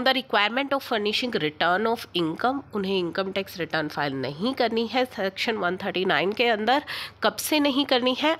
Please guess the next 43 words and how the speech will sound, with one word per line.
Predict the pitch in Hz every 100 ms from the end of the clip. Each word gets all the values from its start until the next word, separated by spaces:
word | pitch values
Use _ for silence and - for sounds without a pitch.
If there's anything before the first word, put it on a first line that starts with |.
| -
असेसमेंट | 202 - 202 - 262 262 262
ईयर | 226 202 233 -
इक्कीस | 202 - - 247 -
बाईस | 175 160 208 - 180
onwards, | 151 127 120 -
यानी | 156 156
कि | 190
असेसमेंट | 190 180 - 208 214
ईयर | 202 190
इक्कीस | - 196 -
बाईस | 147 143
से | - 233
उन्हें | - 196 170 233 -
आईटीआर | 143 135 160 190
फाइल | - 131 165 277 - - - 180
नहीं | 175 160 151 208
करनी | - 113 143 156 139
है। | 156 - - - - -
तो | 220
चलिए | 233 254 277
किनको | 254 240 233 277 269
एग्जम्पशन | 233 208 202 202 247 233
दी | 214 214
गई | 208 214
है | 196 220
और | 196
कौन | - 175 175
सी | -
वो | 175
कंडीशन | 196 180 139 113 165
है। | 139 160
तो | 165
ये | 180
नीचे | 196 190
आप | 233 226 -
टेबल | 196 190 240 254
देख | 240 240
रहे | 233
हैं, | 220 240
class | 208 170 170
of | 165 -
person | 180 208 277 262 -
and | 190